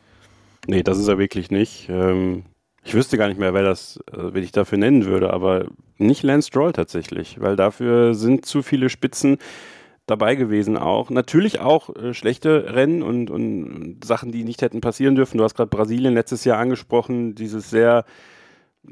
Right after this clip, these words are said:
ja, wirre Festfahren im Kies. Ähm,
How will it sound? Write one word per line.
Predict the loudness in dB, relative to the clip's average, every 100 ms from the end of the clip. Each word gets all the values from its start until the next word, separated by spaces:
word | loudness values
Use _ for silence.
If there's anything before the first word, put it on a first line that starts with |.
| -20 -14
ja, | -8 -8 -4
wirre | 0 2 4 4 2 -2 _
Festfahren | -4 -4 -4 -2 0 0 -2 -6
im | -6 -8
Kies. | -4 -2 -2 -6 -8 0
Ähm, | 2 2 2 0 0